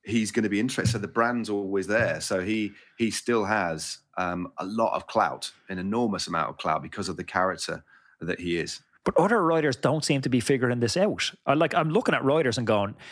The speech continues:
Speaker 2: you know, we obviously have those standout riders. We've our M V P, Wout van Aert, or Evan Pauls.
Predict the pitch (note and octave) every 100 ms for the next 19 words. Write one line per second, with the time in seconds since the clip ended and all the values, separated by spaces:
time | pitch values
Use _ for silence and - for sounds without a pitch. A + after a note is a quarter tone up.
0 | - C#3+ C3+ B2+ F#3 A#3 A3 F3 A2 B2+
1 | A#2+ F#2+ - A2 G#2 G2 F#2+ G2 F#2+ F#2+
2 | A2 G2+ G#2+ G#2 G#2 G#2 G#2 B2 A#2+ A2+
3 | G#2+ A2+ G#2+ G#2+ G2+ G#2+ G#2+ - G#2 G#2
4 | G#2 A2+ G2+ A#2 G#2+ G#2 F#2+ G2 G2 G2